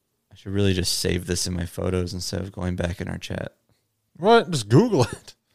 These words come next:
Speaker 2: You're such a boomer.
Speaker 1: Whatever.
Speaker 2: All right.
Speaker 1: Mm, here we go.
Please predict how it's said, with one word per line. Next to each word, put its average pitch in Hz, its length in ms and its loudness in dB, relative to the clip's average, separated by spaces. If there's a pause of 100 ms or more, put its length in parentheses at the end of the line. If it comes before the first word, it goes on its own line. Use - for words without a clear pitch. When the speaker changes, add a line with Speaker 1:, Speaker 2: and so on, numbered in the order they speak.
(340)
Speaker 2:
You're - 140 -20
such - 360 -10
a 117 80 0
boomer. 170 880 6
Speaker 1:
Whatever. 92 640 -4 (2250)
Speaker 2:
All 104 140 -8
right. 90 200 -8 (760)
Speaker 1:
Mm, 104 560 -18 (100)
here 98 180 -4
we 95 100 -4
go. 165 380 0